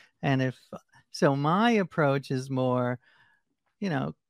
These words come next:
cur-, lead with curiosity, ask them, why do they believe in God? And, you know, what does it provide? And maybe shift them away from being fundamentalist in that. Maybe his approach is better and more effective. You know, I don't,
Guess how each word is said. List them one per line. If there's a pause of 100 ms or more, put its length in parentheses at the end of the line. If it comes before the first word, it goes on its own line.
cur-,
lead
with
curiosity,
ask
them,
why
do
they
believe
in
God?
And,
you
know,
what
does
it
provide? (480)
And
maybe
shift
them
away
from
being
fundamentalist
in
that. (520)
Maybe
his
approach
is
better
and
more
effective. (180)
You
know,
I
don't,